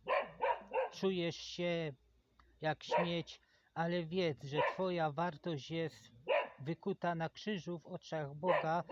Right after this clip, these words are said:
i nikomu nic nie musisz udowadniać. Dla szczerości swoich intencji zablokowałem osobę, która mi serce złamała,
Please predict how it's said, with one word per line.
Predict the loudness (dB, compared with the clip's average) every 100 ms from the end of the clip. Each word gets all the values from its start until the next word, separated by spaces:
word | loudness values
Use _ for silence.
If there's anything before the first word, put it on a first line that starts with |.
| 0 0 -6
i | -4
nikomu | -2 -2 -4 -2 -2
nic | -2 -4 -6
nie | -6
musisz | -4 -6 -6 -8 -6
udowadniać. | -4 -4 2 4 4 0 -6 -8 -20 _ _ _ _ _ _ _ _ _ _ _ _ 0 0 0 -6 _ _ _ _ _ _ _ _ _ _ _ _ _ _
Dla | -2 2
szczerości | 4 4 2 -2 -2 -6
swoich | -6 -6 -4 -4 -6 -6
intencji | -8 -2 -2 -4 -6 -4 2 2 2
zablokowałem | 0 2 2 -2 -2 -2 0 2 2 0 -4
osobę, | -6 -4 2 2 2
która | -2 -6 -2 -2
mi | -2 -6
serce | -4 -4 -4 -8 -4
złamała, | -4 -2 0 2 4 4